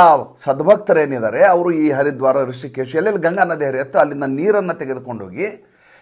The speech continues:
ಶಿವನಿಗೆ ಜಲಾಭಿಷೇಕ ಮಾಡ್ತಾರೆ ತಮ್ಮ ತಮ್ಮ ಊರಲ್ಲಿ. ಅದು ಒಂದು ತಕ್ಕಡಿ ರೀತಿ ಇರುವಂಥ ಎರಡು ಪಾತ್ರೆಗಳಿರ್ತವೆ. ಅದನ್ನು ಹೊತ್ತುಕೊಂಡು ನಡ್ಕೊಂಡು ಇವ್ರು ಹೋಗ್ತಾರೆ. ಎರಡು ನೂರ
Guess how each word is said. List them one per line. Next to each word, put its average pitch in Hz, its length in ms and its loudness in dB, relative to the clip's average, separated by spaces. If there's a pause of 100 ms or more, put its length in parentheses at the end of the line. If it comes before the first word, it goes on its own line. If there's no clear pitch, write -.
(100)
ಶಿವನಿಗೆ 233 520 4
ಜಲಾಭಿಷೇಕ 175 720 2
ಮಾಡ್ತಾರೆ 151 400 -2
ತಮ್ಮ 160 220 -8
ತಮ್ಮ 131 240 -6
ಊರಲ್ಲಿ. - 500 -14 (360)
ಅದು 196 160 4
ಒಂದು 233 520 2 (120)
ತಕ್ಕಡಿ 233 480 4
ರೀತಿ 185 280 -4
ಇರುವಂಥ 147 480 -2
ಎರಡು 143 320 0
ಪಾತ್ರೆಗಳಿರ್ತವೆ. 160 800 0
ಅದನ್ನು 160 200 0
ಹೊತ್ತುಕೊಂಡು 208 480 0
ನಡ್ಕೊಂಡು 175 600 -2
ಇವ್ರು 139 220 -4
ಹೋಗ್ತಾರೆ. 156 480 -4 (320)
ಎರಡು 180 320 6
ನೂರ 220 220 0